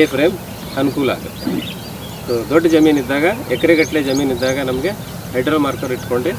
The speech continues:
ಕೆಲಸ ಬೇಗ ಆಗುತ್ತೆ. So ಯಾವುದೇ ಒಂದು ಜಮೀನನ್ನು ನಾವು ಕಂಟೂರ್ ಮಾರ್ಕಿಂಗ್ಗೆ ಒಳಪಡಿಸ್ಬೇಕು ಅಂತಂದರೆ ಮೊದಲಿಗೆ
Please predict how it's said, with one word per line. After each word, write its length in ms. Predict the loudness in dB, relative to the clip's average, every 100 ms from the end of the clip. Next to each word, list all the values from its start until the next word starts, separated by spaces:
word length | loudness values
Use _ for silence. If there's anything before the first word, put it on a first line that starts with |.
| -6 -10 -10 -10 -6
ಕೆಲಸ 220 | -4 0 -2 -2 -6 -4 0
ಬೇಗ 160 | 0 0
ಆಗುತ್ತೆ. 280 | -6 -10 -10 -2 -2 2 4 4 0 -12 -14 -12 -10 -10 -10 -12 -12 -12 -12 -10 -10 -10 -12 -12 -12 -12 -10 -2
So 60 | 0 4
ಯಾವುದೇ 200 | 6 10 10
ಒಂದು 120 | 12 12
ಜಮೀನನ್ನು 400 | 12 12 10 8
ನಾವು 100 | 6 4
ಕಂಟೂರ್ 320 | 2 6 6 8
ಮಾರ್ಕಿಂಗ್ಗೆ 520 | 6 4 2 2 2 2 -2 -8 -8 -6 2
ಒಳಪಡಿಸ್ಬೇಕು 640 | 4 4 0 -2 -2 -4 0 -2
ಅಂತಂದರೆ 320 | 0 0 2 2
ಮೊದಲಿಗೆ 400 | 2 2 4 4